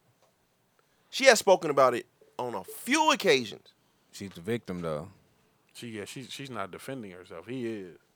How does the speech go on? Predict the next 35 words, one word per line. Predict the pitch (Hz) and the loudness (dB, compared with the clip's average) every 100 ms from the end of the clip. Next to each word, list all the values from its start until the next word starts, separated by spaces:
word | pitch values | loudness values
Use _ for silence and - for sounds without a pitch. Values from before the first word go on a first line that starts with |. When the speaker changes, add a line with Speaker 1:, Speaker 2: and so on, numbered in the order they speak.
| _ _ _ _ _ _ _ _ | _ _ _ _ _ _ _ _
Speaker 3:
So | 104 | -18
I'm | 107 | -14
his | 101 | -12
lawyer. | 107 104 98 | -8 -8 -6
I'm | 120 | 4
Speaker 1:
No, | 208 147 | 10 10
Speaker 3:
sorry. | 98 | 8
Yeah, | 95 | -6
Speaker 1:
he | 90 214 | -4 -2
Speaker 3:
shut | 233 | -2
up. | 160 | 0
Speaker 1:
went | 185 180 | 0 0
to, | 190 156 - | -6 -8 -14
he, | _ - 170 165 | _ -10 -10 -10
he | 143 151 | -12 -12
went | 127 135 147 | -6 -6 -6
to, | 135 | -10
she, | - 139 135 - _ | -10 -10 -12 -18 _
she | - 131 | -12 -10
fought | 127 139 160 | -2 2 2
him | 156 123 | 0 -2
about | 120 117 113 | 0 0 0
it, | - _ _ _ _ - | -6 _ _ _ _ -10
but | 123 | -10
he | 120 170 | -6 -6
went | 170 160 143 | -4 -4 -4
to | 120 | -8
court. | - 151 160 - _ _ - | -6 -2 0 -2 _ _ -10
But | 104 | -6
I | 110 | -6
guess | 127 | -6
they | 127 | -6
ruled | 117 113 123 | -4 -4 -4
against | 113 104 131 127 - | -4 -8 -8 -8 -8
it | - | -10